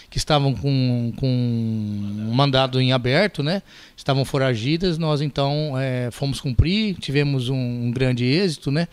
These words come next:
prendemos dezoito pessoas, né, no total em toda a região, não só na cidade de Sertãozinho, né. Aqui na cidade de Sertãozinho nós realizamos duas prisões em flagrante,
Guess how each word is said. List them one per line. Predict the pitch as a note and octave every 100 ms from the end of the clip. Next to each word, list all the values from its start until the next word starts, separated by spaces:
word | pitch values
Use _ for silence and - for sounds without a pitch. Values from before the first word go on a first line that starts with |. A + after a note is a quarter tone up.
| - - -
prendemos | - C3+ C#3 C#3+ C#3+ B2+
dezoito | C3+ A#2+ D#3 G#3 - D3+
pessoas, | A#2+ - F3 F#3+ D3+
né, | D3+ D#3
no | B2
total | C3 A#2 C3 C#3
em | B2
toda | C3+ A#2+
a |
região, | B2 G#2+ C3 C3+
não | D3+
só | - C3+
na |
cidade | B2 C3 A#2+
de | A#2
Sertãozinho, | B2+ A#2+ A#2+ A#2 F3 F#3
né. | E3+ - - - - -
Aqui | B2+ E3
na | D3+
cidade | D#3+ C#3+ C#3
de |
Sertãozinho | - C#3+ C3 B2 D3
nós | D3 C3
realizamos | C#3 C3 B2 C3+ C3 A#2
duas | F3 G3
prisões | - D3 C3+ C3+ A#2+
em |
flagrante, | - B2 B2 C#3+ G3+ -